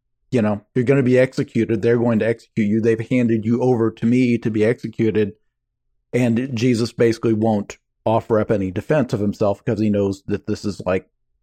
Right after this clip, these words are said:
like fate. But it, I think in that case, he's one of, David Bowie is, is playing it as, like, the most natural of all of them, where he's actually playing it like a human being would act in that scene rather than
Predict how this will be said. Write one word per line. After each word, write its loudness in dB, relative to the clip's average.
like -4
fate. -2
But 0
it, 0
I 4
think 0
in 4
that 2
case, -2
he's -2
one 2
of, 2
David 4
Bowie 4
is, -4
is 0
playing 0
it 0
as, 0
like, 2
the 2
most 2
natural 2
of 2
all 6
of 4
them, 2
where 2
he's -2
actually 0
playing 0
it 0
like 0
a 2
human 2
being 2
would 2
act -2
in 2
that 0
scene 0
rather 2
than 2